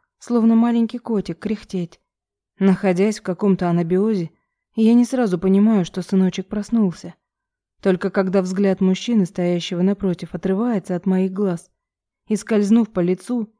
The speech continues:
и шее, замирает на уровне груди, до меня доходит, в чём дело. «Боже, маленький, прости маму». Опомнившись, перехватываю малыша поудобнее и снова прижимаю к себе.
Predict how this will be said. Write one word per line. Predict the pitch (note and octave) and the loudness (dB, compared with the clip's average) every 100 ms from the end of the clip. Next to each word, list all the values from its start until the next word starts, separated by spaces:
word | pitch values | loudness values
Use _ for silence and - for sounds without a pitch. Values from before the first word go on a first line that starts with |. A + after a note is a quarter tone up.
| _ | _
и | G3 | -4
шее, | F#3+ - B3 A3 E3+ _ _ _ _ _ | -4 -4 -2 -2 -4 _ _ _ _ _
замирает | F3 G3 G#3+ A3 G3+ F3 | 2 4 6 4 0 0
на | F#3 | 0
уровне | F#3+ F3+ E3+ F3 | 0 0 0 0
груди, | G3 G3 A#3+ - _ _ _ _ _ - | 0 -2 -4 -6 _ _ _ _ _ -2
до | F3+ | 2
меня | F#3 F#3 | 4 2
доходит, | F3+ F3 A3 F#3 D#3+ | 0 -4 -2 -4 -4
в | |
чём | - E3+ | -4 -4
дело. | D#3+ E3 E3+ _ _ _ _ _ _ _ _ _ | -2 -6 -8 _ _ _ _ _ _ _ _ _
«Боже, | G3+ F#3+ E3+ E3+ _ _ _ | -2 -2 -2 -6 _ _ _
маленький, | A3 G3+ F3+ E3 - | 0 0 0 -4 -8
прости | - G#3+ - A#3+ | -8 -8 -2 4
маму». | A3 G#3 E3+ D#3 _ _ _ _ _ _ | 6 6 2 -2 _ _ _ _ _ _
Опомнившись, | A3 G#3+ C#4 G#3 F3 - - | -4 4 6 6 4 -4 -4
перехватываю | G#3 G3 A3+ A#3 G#3 F3 F3 | -2 -2 -2 -4 -2 -2 0
малыша | F3+ F#3+ - B3 | 0 -2 -4 -8
поудобнее | A3 A3 G#3+ F3 E3+ E3 D#3+ _ _ _ _ - | -4 -2 -2 0 0 -2 -6 _ _ _ _ -4
и | |
снова | A3 A3 A#3 A3 | 0 4 2 2
прижимаю | F#3 F3 F3+ F3+ F3 | -4 -2 0 0 -2
к | F3 | -6
себе. | - G#3 F#3 | -8 -4 -4